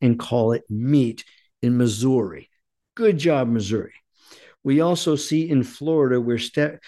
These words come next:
State Representative Tyler Serio, um, submitted a bill called H B four thirty-five, if you want to check it out, which prohibits the, quote, "manufacturing, sale, holding, or distribution of cultivated meat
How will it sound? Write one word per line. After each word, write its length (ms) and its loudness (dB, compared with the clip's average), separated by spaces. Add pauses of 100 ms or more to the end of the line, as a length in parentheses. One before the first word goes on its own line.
(160)
State 320 0
Representative 800 0
Tyler 480 0
Serio, 560 0 (480)
um, 540 0 (760)
submitted 500 -2
a 60 2
bill 460 0
called 280 -2
H 220 -2
B 160 0
four 320 -2
thirty-five, 800 0
if 180 -2
you 60 2
want 220 2
to 120 -6
check 240 -4
it 60 2
out, 300 2 (340)
which 240 2
prohibits 680 0
the, 140 0
quote, 400 0
"manufacturing, 1120 0
sale, 680 0 (240)
holding, 500 0
or 220 -2
distribution 1300 -2 (100)
of 160 0
cultivated 800 -2
meat 340 -2